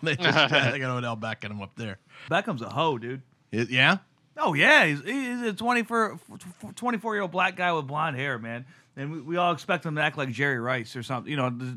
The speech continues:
Speaker 3: to be the, the u-, utmost of, uh, professionalism and, and the top tier. No, man, he, he, he's a dude. Listen, I'm thirty-three years old. He's the generation below me. He, I mean, he's coming up with, with Lil Uzi U-, Uvert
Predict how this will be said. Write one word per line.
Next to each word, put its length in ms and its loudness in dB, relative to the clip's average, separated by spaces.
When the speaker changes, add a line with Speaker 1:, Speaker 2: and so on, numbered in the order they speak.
Speaker 3:
to 80 -2
be 120 -2
the, 300 -4
the 80 -6
u-, 280 -2
utmost 540 0
of, 180 -6
uh, 220 -4
professionalism 840 -4
and, 140 -10
and 160 -6
the 60 -8
top 320 -8
tier. 180 -8
No, 220 4
man, 240 2
he, 180 -2
he, 260 0
he's 260 4
a 60 2
dude. 460 2
Listen, 500 -4
I'm 140 -4
thirty-three 420 -4
years 200 -6
old. 180 -8
He's 220 -4
the 80 -6
generation 560 -2
below 280 -4
me. 180 -6
He, 180 -10
I 60 -2
mean, 140 -4
he's 180 -4
coming 240 -2
up 160 -2
with, 160 -8
with 140 -6
Lil 240 0
Uzi 340 0
U-, 280 -4
Uvert 440 -2